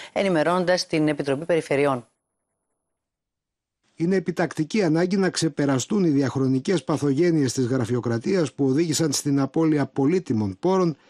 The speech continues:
Speaker 2: και στην αναπτυξιακή υστέρηση, τόνισαν ο Υφυπουργός Ανάπτυξης και Επενδύσεων Ιωάννης Τσακύρης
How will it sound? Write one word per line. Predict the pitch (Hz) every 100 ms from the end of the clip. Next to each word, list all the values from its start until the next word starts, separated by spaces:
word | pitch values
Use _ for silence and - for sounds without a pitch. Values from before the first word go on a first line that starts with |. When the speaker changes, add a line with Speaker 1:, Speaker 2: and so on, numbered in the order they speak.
| _ _
Speaker 2:
και | - 190
στην | 180 175
αναπτυξιακή | 165 147 - 135 135 127 -
υστέρηση, | 135 98 - 190 170 - - _ _ - -
τόνισαν | 180 190 180 202
ο | 196
Υφυπουργός | 139 143 127 131 180 151
Ανάπτυξης | 151 165 151 139 127
και | - 139
Επενδύσεων | 127 131 131 160 143 127
Ιωάννης | 127 127 117 -
Τσακύρης | 135 135 202 190 139